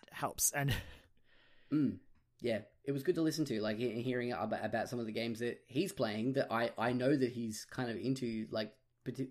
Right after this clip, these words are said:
Speaker 2: specific genres and stuff like that.
Speaker 1: Yeah, and, and
Speaker 2: hearing speak about that, it's been great.
Speaker 1: And we can, we, we, sometimes there are things that he and I will riff on, but maybe you and I won't, like last week's tirade about the creepy eugenics sort of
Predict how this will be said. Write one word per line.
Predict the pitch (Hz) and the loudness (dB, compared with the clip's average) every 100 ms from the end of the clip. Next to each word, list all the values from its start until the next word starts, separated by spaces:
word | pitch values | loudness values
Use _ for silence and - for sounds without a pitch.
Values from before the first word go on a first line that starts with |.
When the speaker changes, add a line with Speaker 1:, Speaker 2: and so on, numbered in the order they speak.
| 117 | -8
Speaker 2:
specific | - - 135 135 113 | -12 -8 -4 -2 -2
genres | 110 120 120 | -2 0 -2
and | 104 | -4
stuff | 104 98 | -6 -6
like | 104 - | -6 -6
that. | - 80 - | -6 -6 0
Speaker 1:
Yeah, | 160 | 2
and, | 170 | 4
and | 190 139 | 6 6
Speaker 2:
hearing | 139 127 127 | 4 2 0
speak | 135 120 | 0 0
about | 120 104 | 0 -2
that, | 98 107 | -4 -6
it's | 110 | -6
been | 151 | -4
great. | 147 220 | -2 -2
Speaker 1:
And | 185 | 2
we | 196 | 4
can, | 202 202 | 4 2
we, | 214 202 185 | 0 -2 2
we, | 185 160 - _ _ | 2 2 -8 _ _
sometimes | - 202 220 226 202 | 6 8 10 8 8
there | 180 175 | 8 6
are | |
things | 165 170 160 | 6 4 4
that | 117 | 2
he | 160 | 2
and | 160 | 4
I | 151 | 4
will | 139 | 4
riff | 147 185 | 0 2
on, | 175 | 0
but | 147 | 2
maybe | 143 139 | 0 0
you | 139 | 0
and | 143 | 0
I | 131 | 0
won't, | 127 147 170 | 2 0 4
like | 147 139 - | 4 4 0
last | 131 123 127 - | -4 0 0 4
week's | 147 131 - | 2 2 0
tirade | - 135 135 131 131 | 4 6 6 4 2
about | 135 127 110 | 2 2 0
the | 127 120 | -2 -2
creepy | 110 - 139 131 | -4 -2 -2 0
eugenics | 139 127 117 127 127 - - - _ _ | -2 -2 0 -2 -2 0 0 -2 _ _
sort | - 139 | -2 0
of | 127 | -2